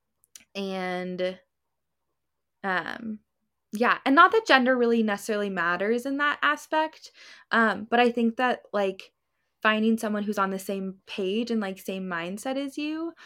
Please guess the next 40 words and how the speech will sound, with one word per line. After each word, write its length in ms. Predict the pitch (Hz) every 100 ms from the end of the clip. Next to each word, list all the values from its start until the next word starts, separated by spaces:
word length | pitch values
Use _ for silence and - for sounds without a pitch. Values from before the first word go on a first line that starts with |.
| - - -
um, 540 | 202 190 185 50 240
'cause 120 | - 302
I've 120 | 294
also 260 | 285 285
had 280 | 262 240 226
some, 500 | - 208 208 202 185 -
um, 440 | 180 - 220 220 _ _ _ _ _ - - _ _ -
like, 160 | 214 214
gender 280 | 190 196 202
fluid 380 | - 185 180
instructors, 680 | 180 180 165 - 170 156 175
and 160 | 185 175
I 80 |
feel 140 | 175 156
like 120 | 165
we've 120 | 151
been 100 | 170
on 120 | 139 165
the 80 |
same, 440 | 175 160 151 151 185 - - - -
same 380 | - 233 226 226 - - - - -
mind 400 | 277 262 247 233
path, 400 | 269 254 262 - - - 247
um, 540 | 269 247 220 190 - _ _
but 100 | 262
I 120 | 262 262
think, 380 | 262 254 269
like, 360 | 311 311 226 - _ _ 208
the 160 | 220
most 720 | 208 202 202 - - - - -
beneficial 500 | 220 202 196 185 185
thing 180 | 185 180
I've 200 | 175 170
done, 440 | 180 165 147 160
for 180 | 180 196
sure, 320 | 185 180 160
has 220 | 175 180 175
definitely 460 | 170 185 180 202
been, 260 | 185 170 175
like, 300 | 175 - -